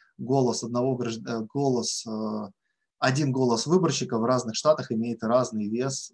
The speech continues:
э, скажем так, и разное наполнение со стороны избирателей. То есть, там, условно говоря, голос, э, гра-, гражд-, выборщика в Калифорнии, э,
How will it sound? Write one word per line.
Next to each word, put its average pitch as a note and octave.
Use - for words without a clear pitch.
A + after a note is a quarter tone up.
э, G2+
скажем G2+
так, G#2+
и A2
разное A#2
наполнение A2
со -
стороны G#2+
избирателей. G2
То -
есть, -
там, G2
условно A#2
говоря, A2
голос, A2
э, G2
гра-, B2
гражд-, A#2
выборщика B2
в -
Калифорнии, B2
э, A2